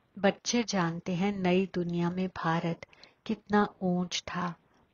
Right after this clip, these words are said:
भारत की महिमा अपरम अपार है। इतना धनवान, सुखी, पवित्र और कोई खंड है नहीं। अब सतो प्रधान दुनिया स्थापन हो रही है।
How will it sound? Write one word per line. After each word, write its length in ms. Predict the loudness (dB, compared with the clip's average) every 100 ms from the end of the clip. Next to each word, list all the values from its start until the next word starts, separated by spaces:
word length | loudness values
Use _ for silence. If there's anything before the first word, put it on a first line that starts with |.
| -10
भारत 420 | 0 2 2 -2
की 180 | -6 -8
महिमा 520 | -4 -4 -2 0 0 0 -4
अपरम 500 | -4 -2 -2 -2 -4
अपार 360 | -4 -2 -2
है। 260 | -6 -10 -10 _ _ _ -20 -20 _
इतना 400 | -4 -2 2 2
धनवान, 920 | 2 0 -2 0 0 2 2 0 -2
सुखी, 720 | -8 -8 -8 -8 -8 -4 -2 -4
पवित्र 800 | -2 -2 -2 -4 -6 -4 -4 -4 -12 -20 -6 6
और 280 | 8 8 4
कोई 360 | -4 -2 -2
खंड 380 | -4 -4 -2 -2
है 340 | -6 -4 -4 -4
नहीं। 400 | -6 -8 -10 -10 _ _ _ _ _ _
अब 120 | 2 2
सतो 420 | -2 0 0 -2
प्रधान 600 | -2 -2 -2 -2 -2 -2
दुनिया 520 | -4 -4 -2 -2 -2 -6 -18 -20 -18
स्थापन 640 | -14 -4 0 0 0 -4
हो 200 | -4 -6
रही 320 | -2 -4 -4 -6
है। 260 | -6 -8